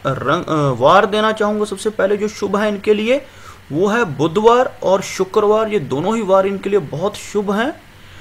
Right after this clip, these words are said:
और अगर इनको रंगों की चॉइस करनी है तो इनको बताना चाहूँगा कि इनके लिए हल्का ब्राउन, सफ़ेद और चमकदार रंग जिनमें हल्की सी चमक हो बहुत ही लाभदायक रहेंगे।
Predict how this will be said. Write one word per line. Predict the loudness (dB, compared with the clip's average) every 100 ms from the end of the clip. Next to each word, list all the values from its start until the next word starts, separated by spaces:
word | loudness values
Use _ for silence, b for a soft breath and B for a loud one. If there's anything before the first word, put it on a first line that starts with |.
| B B
और | 0 2 2 -2 -20 -20 -8
अगर | -2 -2
इनको | -2 -4 2 2
रंगों | 4 2 0 0
की | -2
चॉइस | 0 4 4 2
करनी | 2 2 0
है | -2 -2
तो | -2 -4
इनको | -4 -4 -4
बताना | -4 -4
चाहूँगा | 0 0 0 -2
कि | -2
इनके | -8 -8 -2 0
लिए | 0 0 -2
हल्का | 0 -4 -2 0
ब्राउन, | 0 2 4 4 0 -4 -12 B B B B
सफ़ेद | -2 -2 0 2 4 6 4
और | 4 2 -2 -2
चमकदार | 2 2 2 2 4 4
रंग | 4 2 -2 -10 -12
जिनमें | -8 -6
हल्की | -4 -6 -8
सी | -12
चमक | -8 -4 -2 0
हो | -2
बहुत | -4 -4 -4 -4 -6
ही | -6
लाभदायक | -6 -4 -2 0 2 2 0
रहेंगे। | -2 2 0